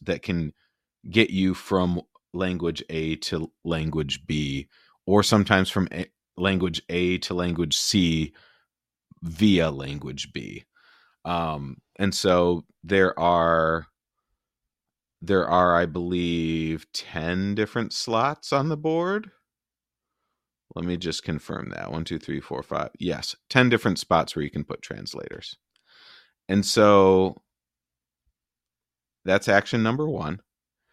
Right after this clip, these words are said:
Action number two is traveling.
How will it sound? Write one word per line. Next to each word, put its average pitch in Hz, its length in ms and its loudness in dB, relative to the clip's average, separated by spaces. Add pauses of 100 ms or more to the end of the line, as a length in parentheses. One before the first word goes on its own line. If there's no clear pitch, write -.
(340)
Action 107 420 2
number 95 320 2
two 107 680 0
is 90 260 -4
traveling. 80 800 -2